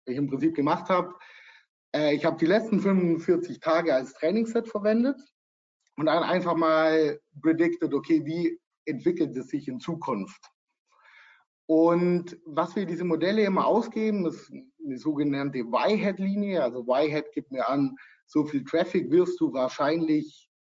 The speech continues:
an den Tagen weiterhin haben. Und dann gibt es einen Upper- und Lower-Bound, der mir einfach sagen soll, okay, wenn es richtig gut läuft, bekommst du viel, viel mehr Traffic,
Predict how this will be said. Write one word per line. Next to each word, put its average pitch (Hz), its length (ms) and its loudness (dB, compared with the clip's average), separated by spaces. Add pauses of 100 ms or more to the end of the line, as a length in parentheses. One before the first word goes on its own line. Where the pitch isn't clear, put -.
(160)
an 135 340 -2
den 135 260 -2
Tagen 123 480 -2
weiterhin 113 460 -2
haben. 196 400 0 (520)
Und 131 120 -4
dann 160 160 0
gibt 160 220 0
es 147 140 0
einen 143 120 -2
Upper- 156 300 -2
und 131 200 -4
Lower-Bound, 110 800 2
der 107 80 -6
mir 107 160 -2
einfach 113 260 -4
sagen 110 240 -2
soll, 110 200 -2
okay, 113 320 -2 (320)
wenn 123 80 -12
es - 80 -6
richtig 180 260 0
gut 190 220 2
läuft, 185 440 2 (360)
bekommst 143 360 -8
du 131 360 -8
viel, 226 180 -2
viel 233 100 2
mehr 214 200 4
Traffic, 208 260 -2